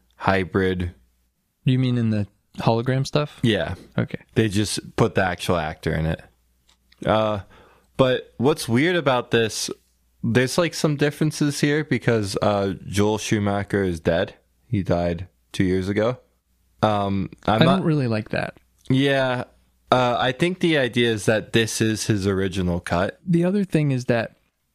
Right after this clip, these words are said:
Speaker 2: if they know it's his original cut, that's one thing.
Speaker 1: Yeah, they do.
Speaker 2: Are they sure?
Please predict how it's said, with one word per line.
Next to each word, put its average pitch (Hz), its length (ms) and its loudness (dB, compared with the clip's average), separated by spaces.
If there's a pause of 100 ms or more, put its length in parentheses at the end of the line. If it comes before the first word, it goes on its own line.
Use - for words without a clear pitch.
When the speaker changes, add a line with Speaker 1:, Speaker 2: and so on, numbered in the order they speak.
(100)
Speaker 2:
if 156 200 2
they 151 160 4
know 120 400 2
it's 165 180 -2
his 170 160 0
original 165 400 0
cut, 165 300 -4
that's 120 240 0
one 113 220 0
thing. 135 340 -6
Speaker 1:
Yeah, 123 240 2
they 104 160 2
do. 90 380 -2 (500)
Speaker 2:
Are 131 120 2
they 120 100 0
sure? 135 440 0